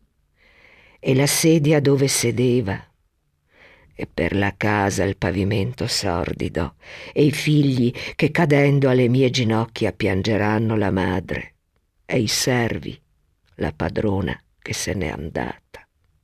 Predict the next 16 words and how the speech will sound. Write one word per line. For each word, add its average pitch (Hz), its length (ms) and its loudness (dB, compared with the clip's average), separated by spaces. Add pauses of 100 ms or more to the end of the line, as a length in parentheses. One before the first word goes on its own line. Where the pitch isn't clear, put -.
(1600)
Questo 175 340 2
in 135 120 2
casa. 151 460 0 (1300)
Fuori 139 580 0 (1400)
mi 208 280 0
feriranno 165 920 4
le 113 160 4
nozze 117 680 0
dei 98 280 0
Tessali - 1040 -4 (380)
e 165 160 2
le 180 160 4
adunanze 165 800 4
piene 147 480 4
di 135 120 2
donne. 120 760 0